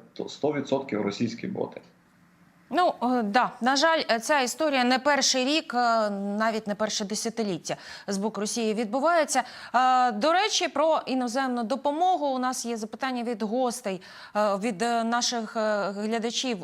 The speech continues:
Speaker 2: у чатах. Чи готові українські, е, П П О шники працювати на Петріот? От прям так, з ходу. Ми ж знаємо, що, е, м, надання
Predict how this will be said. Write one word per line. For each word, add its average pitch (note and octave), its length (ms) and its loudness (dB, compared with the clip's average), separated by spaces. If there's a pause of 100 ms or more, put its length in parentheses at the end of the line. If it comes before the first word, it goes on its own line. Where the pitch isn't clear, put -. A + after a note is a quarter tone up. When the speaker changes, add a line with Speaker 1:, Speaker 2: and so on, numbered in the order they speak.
Speaker 2:
у A3+ 260 -2
чатах. C4+ 460 -2 (420)
Чи F#4+ 160 2
готові F4 420 2
українські, D#4 720 -2
е, D4+ 140 2 (720)
П C#4 100 2
П C4 140 -2
О C#4 180 0
шники D#4+ 320 -8
працювати C4+ 600 -4
на B3+ 160 -2
Петріот? G3 760 -6
От F#3+ 140 -10
прям G#3 260 -4
так, F3 280 -2
з - 80 -8
ходу. E3 380 -4 (340)
Ми A#3+ 120 2
ж A3 60 0
знаємо, A3+ 360 0
що, G3 440 0
е, - 40 -2
м, F3 840 -2
надання G3 560 0